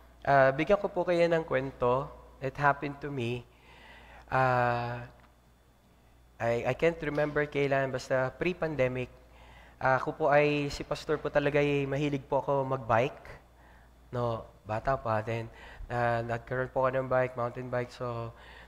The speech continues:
nag-bike po kami ng mga pinsan ko that time. And ang word sa akin ng Lord, ito mismo po, Luke sixteen nine. Actually, yung N I V. No? Okay, sabi po, sabi ng Lord sa akin, "Use your worldly wealth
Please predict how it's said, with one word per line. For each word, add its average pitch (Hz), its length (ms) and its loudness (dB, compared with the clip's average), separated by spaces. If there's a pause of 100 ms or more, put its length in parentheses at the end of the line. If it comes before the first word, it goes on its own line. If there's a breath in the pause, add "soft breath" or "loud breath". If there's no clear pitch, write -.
nag-bike 131 400 0
po 170 80 -2
kami 170 160 2
ng 156 160 2
mga 147 240 4
pinsan 139 400 -2
ko 123 160 -2
that 127 160 -2
time. 107 320 -4 (800 loud breath)
And 151 400 2
ang 156 160 2
word 220 240 2
sa 180 160 6
akin 175 160 0
ng 156 80 0
Lord, 143 200 -2
ito 143 200 -6
mismo 131 400 -8
po, 110 240 -8
Luke 180 240 -4
sixteen - 520 -8
nine. 107 280 -6 (640)
Actually, 180 360 0
yung 156 120 -2
N 139 200 0
I 120 240 0
V. 104 280 -8 (720 soft breath)
No? 127 160 -2 (560 loud breath)
Okay, 117 320 -2
sabi 175 320 0
po, 143 320 0 (240)
sabi 151 400 0
ng 147 240 0
Lord 147 160 0
sa 147 160 2
akin, 123 320 -2 (320 loud breath)
"Use 175 320 -2
your 156 160 2
worldly 185 400 0
wealth 135 320 2